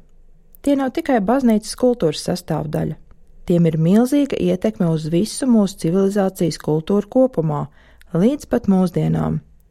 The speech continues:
Senatnē psalmi izmantoti Jeruzalemes tempļa kalpošanas liturģijā, kā lūgšanu grāmata tie kalpojuši Jūdu sinagogā un Kristīgajā baznīcā. Mūsu Kungs Kristus izmantoja psalmus savās uzrunās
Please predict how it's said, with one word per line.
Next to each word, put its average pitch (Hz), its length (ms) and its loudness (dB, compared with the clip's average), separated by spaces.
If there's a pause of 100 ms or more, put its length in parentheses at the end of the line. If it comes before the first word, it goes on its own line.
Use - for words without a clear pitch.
(800)
Senatnē 214 680 0
psalmi 180 420 2
izmantoti 214 640 0
Jeruzalemes 196 720 0
tempļa 202 300 0
kalpošanas 185 720 -2
liturģijā, 175 640 0 (640)
kā 160 120 0
lūgšanu 202 560 0
grāmata 175 480 0
tie 160 180 -2
kalpojuši 180 680 0
Jūdu 247 260 0
sinagogā 175 640 0
un 160 80 -6
Kristīgajā 160 560 -2
baznīcā. 233 600 0 (760)
Mūsu 208 320 4
Kungs 208 260 2
Kristus 247 480 -2
izmantoja 165 560 2
psalmus 208 600 0
savās 156 480 -2
uzrunās 226 600 2